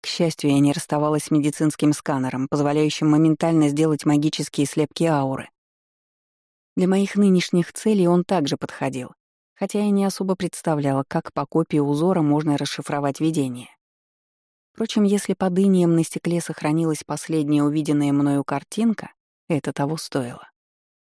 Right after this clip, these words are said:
Клеймо меня очень заинтересовало.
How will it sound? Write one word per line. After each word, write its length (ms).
Клеймо 400
меня 300
очень 320
заинтересовало. 880